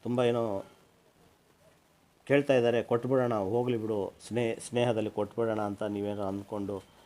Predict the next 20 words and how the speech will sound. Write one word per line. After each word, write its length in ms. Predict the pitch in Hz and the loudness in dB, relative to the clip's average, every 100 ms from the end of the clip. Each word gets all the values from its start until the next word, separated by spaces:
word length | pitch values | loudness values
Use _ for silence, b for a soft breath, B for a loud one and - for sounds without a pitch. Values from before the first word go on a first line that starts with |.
| b 110 | b -4
ಒಂದು 180 | 120 | 0
ಲಕ್ಷ 180 | 110 - | 0 2
ಕೊಟ್ರಿ 360 | 143 127 113 123 | 0 0 -6 -6
ಅಂತ 140 | 117 | -6
ಇಟ್ಕೊಳ್ಳಿ. 460 | 101 - - 90 87 - | -8 -10 -10 -8 -10 -8
ಯಾವುದೋ 240 | 101 107 | -4 -2
ಒಂದು 540 | 110 107 104 101 95 95 _ b b b _ - | -2 -2 -4 -4 -4 -8 _ b b b _ -6
ಕೆಲಸಕ್ಕೆ 360 | 113 101 107 104 | -4 -4 -2 -4
ಅರ್ಜೆಂಟ್ 300 | 98 107 104 | -2 -2 -2
ಅವ್ರ 120 | 101 | -6
ಕೆಲಸ 300 | 95 98 - | -6 -8 -6
ಇರುತ್ತೆ 280 | 104 98 95 | -8 -8 -12
ಅಂತ 120 | 92 | -10
ಇಟ್ಕೊಳ್ಳಿ. 480 | 95 - - 92 85 - _ _ _ | -10 -10 -12 -10 -10 -16 _ _ _
ಸ್ನೇಹಿತರೆ, 560 | 127 131 127 123 110 - _ _ _ _ _ _ _ - | -4 -4 0 0 0 -6 _ _ _ _ _ _ _ -2
ಸಾಧ್ಯತೆ 440 | 113 131 143 131 | 0 4 2 2
ಇದೆ 300 | 123 117 107 - - - | 2 0 -2 -6 -20 -6
ಈ 100 | 107 | -2
ರೀತಿ 220 | 110 107 | -2 0
ಆಗುವಂಥ. 400 | 101 104 107 101 | 0 0 -4 -6